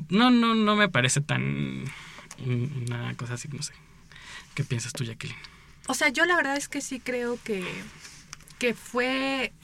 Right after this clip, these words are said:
Speaker 2: en un intento de la academia de salirse de lo ordinario, ¿no? De, de no ser esta academia cuadrada, que además es una de las cosas que se les ha criticado bastante. Pero yo sí creo que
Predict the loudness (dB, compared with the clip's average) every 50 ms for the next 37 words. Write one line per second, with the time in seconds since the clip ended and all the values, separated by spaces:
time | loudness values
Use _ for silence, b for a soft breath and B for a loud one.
0 | -20 -20 -6 -2 -2 0 0 0 -2 -4 -6 -4 -4 -2 -2 -2 -4 -4 -4 -4
1 | -4 -2 -2 -2 0 -2 -2 -2 -4 -6 -6 -4 -4 -4 -2 -2 -4 -4 -6 -6
2 | -6 -4 -4 -4 -4 -4 -4 -4 -4 -4 -4 -4 -4 -6 -6 -6 -6 -6 -4 -4
3 | -4 0 0 2 2 2 0 0 -2 -4 -6 -4 -6 -6 -6 -6 -6 -6 -6 -4
4 | -4 -6 -6 -8 -10 B B B B B B B B B B B B B B B
5 | B -2 0 2 2 2 2 2 2 0 0 0 2 0 2 4 4 4 4 2
6 | 2 2 0 0 0 2 2 2 2 4 2 2 2 2 -2 -4 -4 -4 -4 -4
7 | -6 -6 -10 -10 -8 -8 -6 -6 -8 -8 -10 -10 -8 -8 -8 -10 -10 -10 -10 -10
8 | -10 -8 -8 -8 -6 -6 -6 -6 -6 -6 -6 -6 -6 -6 -8 -8 -10 -4 -2 -2
9 | -2 -2 -4 -6 -6 -6 b b b b b b b b b b b b b b
10 | b b 0 4 4 4 2 4 4 6 6 6 4 2 -2 -2 0 0 2 4
11 | 4 2 2 0 -4 -10 b b b b b b b 0 2 2 4 2 2 0